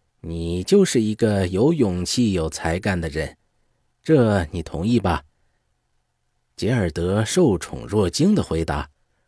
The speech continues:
：“是这样的。”“很好，我们看法一致。现在我要问你：你，一个犹太人，会受到德国人如此器重，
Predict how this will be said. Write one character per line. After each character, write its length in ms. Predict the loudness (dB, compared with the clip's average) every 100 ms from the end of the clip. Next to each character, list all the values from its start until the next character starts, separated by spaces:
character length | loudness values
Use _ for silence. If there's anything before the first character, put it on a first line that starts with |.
| _ _ _ _ _ _
：“是 320 | -8 2 2
这 140 | 4
样 160 | -2 -4
的。 160 | -8 -14 _ _ _ _ _ _ _ _ _ _ _ _ _ _
”“很 260 | 2 4 4
好， 300 | 0 -4 -8 _ _ _ _ 0
我 160 | 4
们 260 | 6 6 6
看 240 | 6 4
法 140 | 4 2
一 220 | 2 2
致。 260 | 2 2 -2 _ _ _ _ _ _ -2
现 260 | 4 4
在 300 | 6 6 4
我 100 | 4
要 140 | 2 4
问 300 | 6 6 4
你： 260 | -2 -6 -14 _ _ _ -8
你， 400 | -2 2 0 0 _ _
一 180 | -10 -8
个 300 | -4 -4 -4
犹 340 | -2 2 4
太 280 | 4 2 2
人， 340 | 2 0 -4 -6 -14 -20 -20 _ _ _
会 180 | 0 2
受 180 | 6 4
到 380 | 6 4 4
德 340 | 2 0 2 2
国 220 | 4 4
人 260 | 6 4 4
如 240 | 4 2
此 240 | 2 -4
器 380 | -4 -2 2 2
重， 340 | 2 2 2